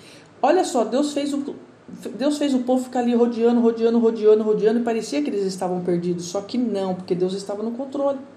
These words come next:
E eles partiram daquele local, eles tomaram uma decisão, eles foram. E o Senhor ia adiante dele durante o dia com uma nuvem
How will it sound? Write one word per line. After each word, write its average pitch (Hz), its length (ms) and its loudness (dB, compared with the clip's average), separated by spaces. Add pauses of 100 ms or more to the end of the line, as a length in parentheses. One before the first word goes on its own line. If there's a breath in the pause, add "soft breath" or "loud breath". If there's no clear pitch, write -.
(960 loud breath)
E 247 140 4
eles 339 220 2
partiram - 920 4 (100)
daquele 196 360 0
local, 185 440 0
eles 202 140 -2
tomaram 240 380 0
uma 247 120 2
decisão, 180 340 -4
eles - 180 -4
foram. 180 600 2 (840 loud breath)
E 208 100 2
o 220 40 2
Senhor 220 520 2
ia 247 260 4
adiante 233 520 2
dele 190 440 0
durante 185 480 -4
o - 20 -6
dia 240 300 0
com 208 140 -2
uma 196 160 -2
nuvem 190 500 -4